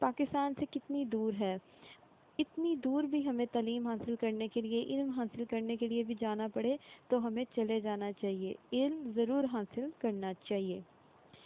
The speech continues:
आगे हमने students अपने करने हैं सवालात और उनके जवाबात। हमारा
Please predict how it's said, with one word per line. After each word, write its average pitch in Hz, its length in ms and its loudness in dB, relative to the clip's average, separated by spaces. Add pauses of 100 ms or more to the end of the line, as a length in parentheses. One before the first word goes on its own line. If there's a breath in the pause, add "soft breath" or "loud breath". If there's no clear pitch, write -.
(300 loud breath)
आगे 220 280 2
हमने 269 280 2
students 254 340 2
अपने 254 260 0
करने 226 360 2
हैं 254 220 2 (160)
सवालात 226 560 4
और 247 100 4
उनके 240 280 0
जवाबात। 214 680 0
हमारा 220 360 0